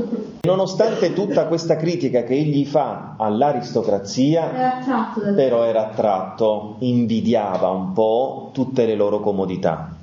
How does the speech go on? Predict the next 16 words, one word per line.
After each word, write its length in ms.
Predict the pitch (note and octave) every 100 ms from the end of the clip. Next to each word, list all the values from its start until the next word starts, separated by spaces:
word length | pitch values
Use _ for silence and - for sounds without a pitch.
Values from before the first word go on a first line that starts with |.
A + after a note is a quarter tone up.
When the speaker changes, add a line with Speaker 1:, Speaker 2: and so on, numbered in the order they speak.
| - -
Speaker 1:
L'ardua 380 | G#3 A3 D#3+
scelta 480 | D3 D3+ C#3+ C#3 C#3
del 180 | B2 B2+
giovin 340 | A2 A2 A2
signore, 560 | G#2+ A2 G#2 G2+ F2+ F#2
vediamo 420 | A#2+ A2+ A2+ G#2
qual 200 | F#2+ G#2+
è 120 | G#2+
la 180 | F#2+ F#2
scelta 360 | - G#2+ - G2
difficile 640 | F2+ - C3 B2 G#2 G2
che 120 | G2+
deve 240 | G#2 G2 F#2+
fare 640 | G#2 G2 F#2 F2 - - - - -
il 120 | A2+
giovinsignore. 680 | A2+ G#2+ G2+ G2+ G2+ F2